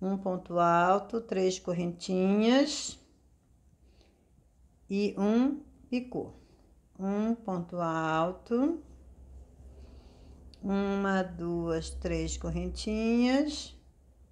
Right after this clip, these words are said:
e um picô. Assim até o final, tá? Então, vamos, vamos ter que ter aqui oito pontos altos com picô.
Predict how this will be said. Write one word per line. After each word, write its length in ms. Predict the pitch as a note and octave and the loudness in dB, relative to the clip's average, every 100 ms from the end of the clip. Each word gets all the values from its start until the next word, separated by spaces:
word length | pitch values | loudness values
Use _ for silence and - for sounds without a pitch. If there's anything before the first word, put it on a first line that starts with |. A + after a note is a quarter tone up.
| - - - - _ _ - | -20 -20 -20 -20 _ _ -6
e 180 | G#3 | -2
um 120 | G#3+ A3 | -2 -2
picô. 440 | B3+ C4 F#3 D3+ | -6 -4 -4 -4
Assim 440 | F#3+ G#3+ - A#3 A3 | -2 -2 -2 0 0
até 300 | A3 A#3+ B3+ | 0 2 0
o 60 | |
final, 420 | C#4 F4+ E4+ D#3 - | 0 -2 0 0 -4
tá? 380 | - G#3 C4+ D#4+ - - - | -2 0 0 -2 -8 -18 -6
Então, 420 | F#3+ G3 B3+ C4+ - - _ _ _ _ - - - | -2 0 0 -2 -8 -20 _ _ _ _ -20 -20 -4
vamos, 240 | F#3+ F#3 - | 0 0 -2
vamos 360 | D#3 F#3 F#3+ | -4 -2 -2
ter 140 | - F#3 | -2 -4
que 140 | F#3 | -4
ter 280 | F#3+ F#3 F#3 | -4 2 2
aqui 440 | F3+ F#3 D#3 D3 - - _ _ | 2 -2 -8 -8 -10 -20 _ _
oito 480 | G#3+ A3+ B3+ C#4+ C#4 | 8 8 8 4 -4
pontos 480 | C4 G#3 G3 G3 F#3 | -4 -4 -4 -6 -4
altos 340 | F3+ E3+ - | -4 -4 -8
com 240 | - F3+ F3 | -8 -8 -8
picô. 840 | F#3+ F#3 - E3+ E3+ F3 G3+ C4 | -12 -12 -8 -4 -2 0 0 0